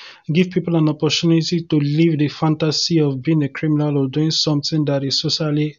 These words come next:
unacceptable or something that people shouldn't aspire or want to do in real life. And on a psychological level, you know, it's interesting what that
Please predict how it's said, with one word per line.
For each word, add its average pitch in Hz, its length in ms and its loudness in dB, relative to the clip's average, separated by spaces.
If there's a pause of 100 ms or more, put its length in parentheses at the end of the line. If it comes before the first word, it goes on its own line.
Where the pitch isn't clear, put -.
(180)
unacceptable 147 760 -2
or 143 60 0
something 156 400 -2
that 135 220 -2 (420)
people 160 320 0
shouldn't 147 480 -2
aspire 147 680 -2 (360)
or 143 100 0
want 147 160 2
to 147 140 -4
do 143 400 -2
in 139 80 -2
real 143 180 0
life. 131 280 -4 (340)
And 160 100 4
on 160 120 4
a 156 60 2
psychological 180 840 0
level, 143 540 2 (460)
you 160 100 2
know, 151 380 2 (480)
it's 160 200 0
interesting 165 680 0
what 170 240 2
that 170 260 -2